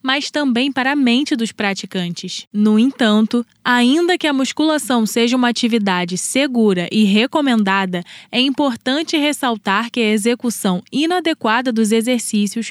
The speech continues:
pode trazer perigos físicos e musculares a quem pratica. O professor e pesquisador Gustavo Casimiro Lopes,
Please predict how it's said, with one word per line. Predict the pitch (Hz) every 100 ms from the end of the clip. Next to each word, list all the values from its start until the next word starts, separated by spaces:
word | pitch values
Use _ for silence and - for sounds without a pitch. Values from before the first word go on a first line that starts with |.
| - - _
pode | 269 285 302
trazer | 311 277 233 277 302
perigos | 277 247 214 196 190
físicos | - 262 302 311 311 262 220
e | 214
musculares | 208 247 - 320 247 208 214 233 -
a | -
quem | - 214
pratica. | 214 233 247 - - 185 - 180 -
O | 240
professor | - 262 - 320 302 - 226 277 - 254
e | 247
pesquisador | - 262 320 - 311 294 208 180 165 202
Gustavo | 214 226 - 226 254 294
Casimiro | 277 233 214 208 226 277
Lopes, | 220 190 - 233 -